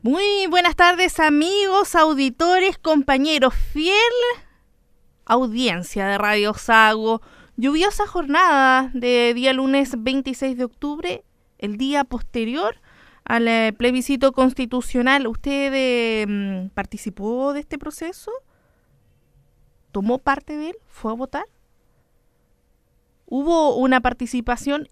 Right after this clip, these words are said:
histórica, detalló el cervel en el último reporte entregado esta mañana, donde además, eh, daba cuenta de, mm, el, eh, escrutinio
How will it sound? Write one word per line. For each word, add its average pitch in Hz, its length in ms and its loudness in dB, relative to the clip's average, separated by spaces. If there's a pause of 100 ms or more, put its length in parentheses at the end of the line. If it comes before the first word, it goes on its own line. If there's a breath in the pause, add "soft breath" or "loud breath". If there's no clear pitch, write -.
histórica, 202 960 -4 (300 loud breath)
detalló 240 760 2
el 262 160 2
cervel 262 480 0
en 240 380 0
el 233 180 2 (120)
último 370 520 -4
reporte 302 440 -6
entregado 285 560 2
esta 294 240 -2
mañana, 277 500 0
donde 262 240 0
además, 247 380 0
eh, 254 180 -2
daba 240 300 -2
cuenta 262 480 -4 (340 soft breath)
de, 220 420 0
mm, 208 640 -2
el, 196 220 -4
eh, 190 340 -4
escrutinio 285 680 -8